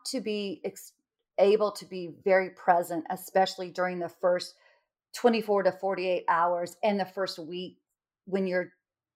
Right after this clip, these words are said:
trying to go through this elimination program with your, with your kids.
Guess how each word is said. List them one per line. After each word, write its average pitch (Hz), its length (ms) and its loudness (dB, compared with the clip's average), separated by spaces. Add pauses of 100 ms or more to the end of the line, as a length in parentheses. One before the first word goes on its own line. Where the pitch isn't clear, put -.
(160)
trying 185 640 2 (140)
to 170 360 -6 (420)
go 208 180 10
through 196 220 -4
this 185 280 0
elimination 175 640 -4
program 160 400 -2
with 160 180 -10
your, 156 180 -6 (180)
with 170 240 0
your 160 300 -4
kids. 180 320 2